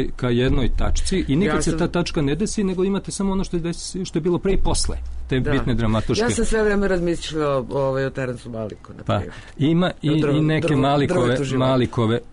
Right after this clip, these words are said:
Speaker 1: estetike ili tog filmskog pravca koji je on uveo u, u, u filmski kontekst.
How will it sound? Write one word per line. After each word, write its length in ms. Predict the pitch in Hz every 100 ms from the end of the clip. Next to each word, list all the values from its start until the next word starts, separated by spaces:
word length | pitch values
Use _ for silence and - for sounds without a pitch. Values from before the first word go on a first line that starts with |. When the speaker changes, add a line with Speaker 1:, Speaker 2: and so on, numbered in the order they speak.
| -
Speaker 1:
estetike 760 | 117 110 - 120 101 170 - 151
ili 140 | 135
tog 240 | 123 131 -
filmskog 360 | 135 131 127 -
pravca 400 | 123 110 131 110
koji 400 | 123 113 113 110
je 140 | 110
on 200 | 110 104
uveo 300 | 107 107 107 101
u, 220 | 101 101
u, 400 | - 113 113 104
u 40 |
filmski 420 | - 110 104 -
kontekst. 640 | - 98 95 139 - -